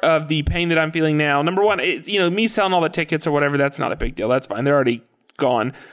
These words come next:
But, um, it, my boss is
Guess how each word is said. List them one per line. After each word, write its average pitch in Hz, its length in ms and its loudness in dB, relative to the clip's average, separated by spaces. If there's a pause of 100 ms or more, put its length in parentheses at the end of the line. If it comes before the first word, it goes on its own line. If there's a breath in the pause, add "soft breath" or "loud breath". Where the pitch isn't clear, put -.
(260 loud breath)
But, 170 280 2
um, 165 600 0
it, 139 360 -8
my 170 240 0
boss 160 560 0 (120)
is 156 680 2